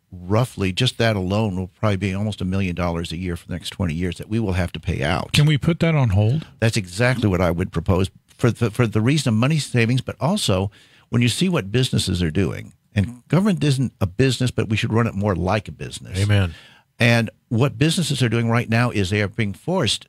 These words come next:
Speaker 1: to have their workers work remotely. Everybody I've talked to that has any kind of a sizable footprint as far as a building goes are, are thinking in terms of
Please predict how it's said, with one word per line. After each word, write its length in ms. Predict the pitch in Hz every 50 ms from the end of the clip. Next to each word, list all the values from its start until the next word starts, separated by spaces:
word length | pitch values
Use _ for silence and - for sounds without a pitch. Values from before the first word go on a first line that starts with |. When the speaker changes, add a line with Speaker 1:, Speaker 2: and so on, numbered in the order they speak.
| _ -
Speaker 1:
to 100 | - 110
have 180 | 101 110 104 101
their 100 | 107 101
workers 440 | 101 107 107 - - 95 90 - -
work 260 | - 104 107 110 104 -
remotely. 500 | - 92 101 104 90 - 135 123 113 - _ - - - - - _ _ _ _ _ _ _ _ _ _ _ _ _ _ _ _ _ _ _ _ -
Everybody 420 | - 131 139 156 147 143 139 131 113
I've 140 | 107 107 -
talked 320 | - 104 107 107 107 -
to 160 | - 110 98 98
that 160 | 101 101 90
has 260 | 92 101 101 98 87
any 140 | 101 104 117
kind 200 | 104 - 110 98
of 80 | 95 95
a 40 | 95
sizable 580 | - - - 101 101 107 110 98 101 92 90
footprint 440 | 92 - - 127 - - - 95 92
as 80 | 87 -
far 180 | - 98 -
as 100 | 78 -
a 40 | 87
building 380 | - - 123 170 196 170 139 117
goes 360 | 101 98 95 101 107 - -
are, 180 | 101 98 95 -
are 140 | - 101 98
thinking 300 | - - 123 113 - 110
in 80 | 107 98
terms 360 | - - 107 101 101 87 -
of 140 | 98 92